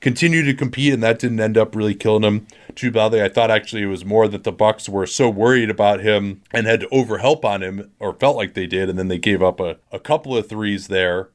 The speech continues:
But really just a, a very nice overall game from the Bucks, even in a game when they didn't shoot that well through the competitive portion. They had about a one thirty offensive rating, and they're only shooting, you know, thirty-two, thirty-three percent. They're, but at least they hit just enough threes, right? They started three out of fifteen, and then they went on a,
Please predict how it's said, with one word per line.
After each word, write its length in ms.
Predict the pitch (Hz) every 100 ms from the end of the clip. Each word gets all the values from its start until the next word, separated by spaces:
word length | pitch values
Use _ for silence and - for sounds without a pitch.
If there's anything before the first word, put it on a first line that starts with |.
| -
But 320 | 117 113 -
really 260 | 110 135 208
just 180 | 170 -
a, 200 | 151 151
a 120 | 120
very 200 | 131 180
nice 240 | 165 170 -
overall 480 | 131 156 156 147 139
game 420 | 131 151 147 139 -
from 100 | 135
the 60 |
Bucks, 240 | 147 147 -
even 220 | 170 160
in 100 | 139
a 60 |
game 220 | 127 143 131
when 120 | 113
they 100 | 107
didn't 280 | 110 156 104
shoot 400 | - 147 175 -
that 240 | 117 101
well 220 | 113 151
through 200 | - 120
the 100 | 117
competitive 480 | 110 101 113 127 -
portion. 320 | 113 131 101
They 120 | 92
had 140 | 92 104
about 200 | 98 92
a 40 |
one 320 | 80 107 120
thirty 520 | - 104 120 95 87 - -
offensive 540 | 107 110 110 95 85
rating, 340 | 101 131 98
and 80 | 92
they're 160 | 92 90
only 220 | 127 78
shooting, 360 | - 127 107 80
you 80 |
know, 140 | 82 80
thirty-two, 540 | - 107 92 - 107
thirty-three 380 | 98 98 95 98 98
percent. 360 | - - 135
They're, 140 | 95 90 - 117
but 160 | 107 104
at 80 |
least 240 | 135 143 - _
they 120 | 139
hit 220 | 135 139 98
just 240 | 127 -
enough 280 | 110 135 135
threes, 300 | 92 82 90
right? 160 | 98
They 100 | 98
started 400 | 87 - 120 95
three 220 | - 110 107
out 160 | 101
of 80 | -
fifteen, 380 | 101 - 95 92
and 100 | 87
then 100 | 90
they 120 | 85
went 200 | 87 85
on 140 | 82
a, 180 | 82 82